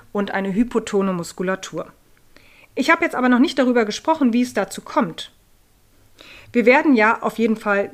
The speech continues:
der absolute Großteil unserer Bevölkerung, nicht mit einer zu schwachen Muskulatur geboren.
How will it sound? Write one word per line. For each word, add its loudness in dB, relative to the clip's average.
der 2
absolute -4
Großteil 0
unserer -2
Bevölkerung, -2
nicht 2
mit -2
einer -2
zu -2
schwachen -2
Muskulatur -2
geboren. -2